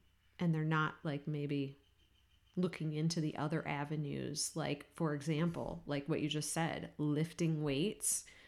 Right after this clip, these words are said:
is something that can help you, if you're a guy, increase your testosterone. And so, I mean, I don't know. Are there dietary modifications that you can possibly make? Does,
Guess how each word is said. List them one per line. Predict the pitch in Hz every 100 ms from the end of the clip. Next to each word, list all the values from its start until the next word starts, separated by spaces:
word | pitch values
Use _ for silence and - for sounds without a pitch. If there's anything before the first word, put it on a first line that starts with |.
| - - - -
is | 165
something | 170 170 170 165
that | 156
can | 165
help | 165 165
you, | 156 156
if | 160 165
you're | 160
a | 156
guy, | 160 151 156 170
increase | 147 156 175 160 -
your | 165
testosterone. | 165 143 147 127 - 180 180 214 247 - - - - - - _ -
And | 175 165
so, | 170 160 165 165
I | 175
mean, | 180 175
I | 185
don't | 202 214
know. | 196
Are | 170
there | 180 185
dietary | 175 170 139 160 202 247 233 233 233 233 233 - - _ _
modifications | 233 226 233 233 - 226 233 247 240
that | 233 -
you | 226
can | 226
possibly | 220 226 226 233 233
make? | 220 214 226 254 - 190
Does, | 180 170 170